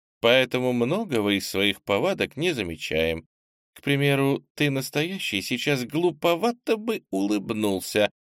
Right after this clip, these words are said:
и обязательно прикоснулся ладонью к моей попе. Нет, ладно, это я уже придираюсь. На самом деле все хорошо. Спасибо, Таня. И что дальше?» «Да как я и говорил».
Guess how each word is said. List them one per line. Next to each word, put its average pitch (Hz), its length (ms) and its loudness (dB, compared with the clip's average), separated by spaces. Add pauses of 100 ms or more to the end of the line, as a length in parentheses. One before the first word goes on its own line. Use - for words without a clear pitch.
(120)
и 113 60 4
обязательно 117 600 2
прикоснулся 101 840 -2
ладонью 87 580 -2 (140)
к - 60 -16
моей 214 300 -2
попе. - 500 -4 (540)
Нет, 117 420 -4
ладно, 107 500 -4 (200)
это 185 220 -4
я 131 100 2
уже 117 140 0
придираюсь. - 560 -6 (300)
На 139 240 0
самом 139 280 2
деле 156 180 0
все 165 160 -2
хорошо. 160 360 -4 (140)
Спасибо, 123 580 0
Таня. 139 380 -2 (400)
И 151 60 2
что 143 180 0
дальше?» 123 380 0 (380)
«Да 123 200 4
как 226 240 4
я 233 160 6
и - 20 2
говорил». 151 600 6